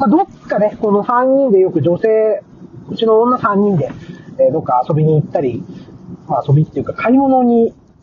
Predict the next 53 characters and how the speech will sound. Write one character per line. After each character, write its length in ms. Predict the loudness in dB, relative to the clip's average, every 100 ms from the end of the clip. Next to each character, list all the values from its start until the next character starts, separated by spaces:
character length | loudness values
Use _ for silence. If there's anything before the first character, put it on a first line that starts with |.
| _ 0
行 160 | 0
っ 20 |
た 180 | 0 0
時 220 | 2 0
が 100 | -2
も 140 | -4 -6
う 60 |
チ 100 | -2
ャ 140 | -2 -2
ン 40 |
ス 160 | -8 -18
で、 220 | -20 -20 _ _ _ _ -8
え 60 |
ー、 60 | -6
そ 120 | -4
こ 140 | 0 2
で 120 | 2
ね、 180 | 2 2
七 340 | 2 2 0
を 420 | -2 -2 -2 -4 -8 -10
駆 80 | -6
使 180 | -4 -4
し 140 | -8
て、 300 | -14 -18 -18 _ _ _ _ -18
え 680 | -10 -6 -6 -6 -10 -12 -6
ー、 40 |
た 80 | -4
く 60 | -4
さ 100 | -4
ん 60 |
歌 140 | -4 -4
う 80 |
ん 40 | -6
で 80 | -14
す 100 | -20
け 80 |
れ 80 | -20
ど 80 | -20
も 120 | -16
ね。 140 | -16 -18 _ -20 -20 _ _ _ _ _ _ _ _ _ -2
で、 160 | 2
ま 100 | 4
あ、 200 | 4 4
後 180 | 2 0
で、 640 | 2 2 4 4 6 4
な 120 | 2
ん 60 | 0
て 80 | -2
い 40 |
う 20 |
の 80 | -4
か 100 | -4
な、 160 | -4